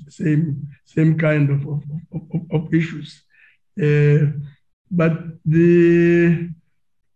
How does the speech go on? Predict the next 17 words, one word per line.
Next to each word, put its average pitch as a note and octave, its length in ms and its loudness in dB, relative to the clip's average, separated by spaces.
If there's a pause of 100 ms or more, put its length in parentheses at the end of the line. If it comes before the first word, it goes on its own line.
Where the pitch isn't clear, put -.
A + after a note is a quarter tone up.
(120)
uh, D#3 960 2
on G#3 120 2
the F4 100 0
National G#3 320 0
Gambling F3+ 500 -2
Bill, G#3 360 0 (800)
doesn't F#3+ 280 0
seem F#3 140 0
like E3+ 160 2 (320)
much E3 440 0
is D#3 120 0
happening. E3 680 -2 (600)
Uh, D3+ 920 2 (680)
the E3 200 -2
Protection F3+ 500 -2
Committee F#3+ 400 -2
Bill, G3+ 680 0